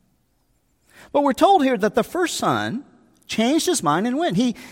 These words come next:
he went and did what his father asked.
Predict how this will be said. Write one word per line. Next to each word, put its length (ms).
he 200
went 280
and 220
did 460
what 160
his 180
father 380
asked. 580